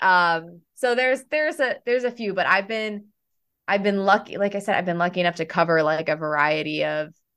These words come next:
things. And <clears throat> so, yeah, I guess,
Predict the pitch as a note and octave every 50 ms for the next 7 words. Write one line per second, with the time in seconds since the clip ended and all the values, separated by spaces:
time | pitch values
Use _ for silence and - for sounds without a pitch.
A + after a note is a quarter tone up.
0 | _ _ _ - G3 G3+ F#3 E3+ D3+ D3+ D3+ D3+ D3+ D3+ - - - D3 D3 D3
1 | D3 D3 D3 D3 D3 C#3+ - _ _ - - - - - - B3 A3 F3+ D#3+ D3+
2 | D3 - _ _ _ _ - - - G3 E3+ E3 D#3+ D#3 D#3 D3+ D3+ - _ _
3 | _ _ _ _ _ _ _ _ _ _ _ _ - A3+ A3+ G#3+ F#3 - - F#3+
4 | G3 A#3+ C#4 D4+ C#4+ C#4+ - - -